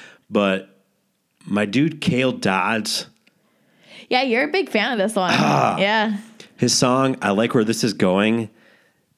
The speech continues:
Speaker 1: And Cale, he's so good. And he, he opens for a bunch of, he's an up and comer, and he kinda, he opens for a bunch of up and comers, if that makes sense. But he's, I feel like this is his best song he's, he's done yet.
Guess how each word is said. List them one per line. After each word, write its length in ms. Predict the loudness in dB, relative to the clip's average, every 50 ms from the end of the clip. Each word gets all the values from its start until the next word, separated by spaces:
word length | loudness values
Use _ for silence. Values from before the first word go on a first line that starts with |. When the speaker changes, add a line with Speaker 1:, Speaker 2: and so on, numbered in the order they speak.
| _ _ _ -4
Speaker 1:
And 200 | -2 -2 -2 -2
Cale, 300 | 0 0 0 0 0 -4 -8 -10 _ -12
he's 260 | -6 -4 -2 0 0 0
so 220 | 0 2 0 0
good. 580 | 2 2 2 4 4 4 2 0 -2 -6 -12 -16 _ _ _ _ _ -8
And 80 | -4 -2
he, 160 | -2 0 0
he 100 | 2 2 2
opens 280 | 2 2 0 -2 -2
for 140 | 0 0 0
a 60 | 2
bunch 260 | 2 0 0 0 0
of, 340 | 0 0 0 -2 -6 -14 -18 -20 -20 _ -20 -20 _ _ _ _ _ _
he's 220 | -6 -4 -2 0 0
an 60 | 0
up 100 | 0 0
and 100 | 0 0
comer, 400 | 0 0 2 2 2 2 2 0
and 120 | 0 -2 -2
he 60 | -4
kinda, 320 | -4 -4 -4 -4 -4 -4 -4
he 160 | -2 0 0
opens 280 | 0 0 0 -2 -4 -2
for 80 | -2 -2
a 40 |
bunch 240 | 0 -2 -2 -2 -4
of 60 | -6 -6
up 160 | -6 -4 -4
and 100 | -6 -6
comers, 600 | -4 -4 -4 -2 -2 -2 -2 -4 -4 -6 -8 -8 _ -10
if 60 | -6
that 160 | -4 -4 -2
makes 160 | -4 -4 -4 -4
sense. 320 | -4 -4 -4 -4 -6 -8 -10 -16 -20 -20 -20 -16 -16 -16 _ _ _ _ _ _ _ _ -6 -4
But 100 | -4 -2
he's, 440 | -2 -2 -2 -2 -2 -2 -4 -6 -8 _ _ _ _ _ _ _ _ _ -10 -8 -6 -4
I 60 | -2
feel 140 | -2 0 0
like 60 | 0
this 180 | 0 0 -2 -2
is 60 | -2
his 180 | -2 -2 -2 -4
best 400 | -6 -4 -2 0 0 0 -2 -2
song 400 | 0 0 0 2 2 2 0 0 0
he's, 320 | 0 -2 -2 -2 -4 -4
he's 200 | -2 -2 -2 0 0
done 220 | -2 -2 -2 -2
yet. 280 | -4 -4 -6 -6 -8